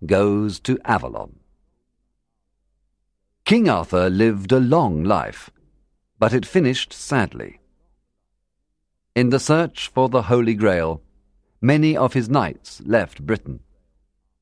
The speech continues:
Other knights died. Arthur was alone. In five hundred and thirty-seven, King Arthur went to a distant land to fight.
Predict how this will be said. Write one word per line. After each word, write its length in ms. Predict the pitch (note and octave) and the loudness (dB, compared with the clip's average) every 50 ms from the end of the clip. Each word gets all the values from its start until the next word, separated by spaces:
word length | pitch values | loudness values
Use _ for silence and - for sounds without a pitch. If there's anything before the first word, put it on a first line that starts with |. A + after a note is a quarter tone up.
| _ _ _ _ _ _ _ - | _ _ _ _ _ _ _ 0
Other 280 | G#2 G#2 D2 F#2+ F2 | 0 0 2 0 -2
knights 420 | E2+ F2 F#2 G2 G2+ - - - - | -2 -2 -4 -4 -4 -6 -10 -16 -12
died. 560 | E2 D#2+ A#2 A#2+ A#2 E2+ A#1 G1+ G1+ - - _ _ _ _ _ _ _ _ _ _ _ _ _ _ _ _ _ _ _ _ _ _ _ - | -2 0 0 0 0 -4 -8 -10 -16 -20 -20 _ _ _ _ _ _ _ _ _ _ _ _ _ _ _ _ _ _ _ _ _ _ _ -2
Arthur 600 | F#2 F#2+ F#2 F2+ E2+ - F2 E2+ E2 E2 D#2+ E2 D#2+ | 0 2 2 0 -2 -4 -2 -2 0 0 -2 -4 -4
was 280 | C#2+ C#2+ C2+ D2 C#2+ | -4 -4 -4 -4 -4
alone. 560 | E2+ E2 D#2+ C2+ A#1+ A#1+ A1+ G1+ - - - _ _ _ _ _ _ _ _ _ _ _ _ _ _ _ _ _ _ _ _ _ _ _ _ _ _ _ _ _ _ _ _ _ _ _ _ _ _ _ _ _ _ _ | -4 -4 -4 -6 -8 -10 -14 -20 -20 -20 -20 _ _ _ _ _ _ _ _ _ _ _ _ _ _ _ _ _ _ _ _ _ _ _ _ _ _ _ _ _ _ _ _ _ _ _ _ _ _ _ _ _ _ _
In 380 | - A#2 A#2+ A#2+ A#2+ A#2+ A#2+ A2+ | 0 2 2 2 2 0 -2 -4
five 380 | - - C#3+ D3 E3+ F#3 F3+ - | -2 -2 0 2 2 2 0 0
hundred 260 | D3 C#3+ B2+ C3 B2+ | -2 0 0 -2 -4
and 100 | C3 - | -2 -2
thirty-seven, 680 | A#2+ G#2 G2 F#2+ F#2+ - - D#2+ C#2+ - C#2+ C#2 B1+ - _ _ _ _ _ _ _ _ _ _ _ _ - | 0 -2 0 -2 -6 -4 -2 -2 -2 -2 -6 -10 -10 -14 _ _ _ _ _ _ _ _ _ _ _ _ 0
King 240 | D3+ D#3+ F3 F3 - - | 0 2 2 0 0 2
Arthur 340 | A2+ G#2 G#2 - - A#2 | 2 2 2 2 0 0
went 380 | A2 G2+ A#2 - B2+ - - - | 2 2 2 0 0 -2 -6 -6
to 160 | - C3 B2+ | -2 0 0
a 60 | B2 | 0
distant 580 | A2 F#2+ E2+ - D3 C#3 - - C#3 C3+ B2+ - | -2 -2 -4 -4 -4 -4 -4 -4 -4 -4 -4 -2
land 480 | A#2 A#2 G2+ D#2+ C#2 C2 C2+ D2 - - | -2 -2 -2 -2 -4 -8 -8 -10 -8 -6
to 100 | F#2+ E2+ | -8 -6
fight. 440 | - F2+ D2+ A#1+ G#1 - - - | -4 -4 -6 -6 -8 -14 -20 -20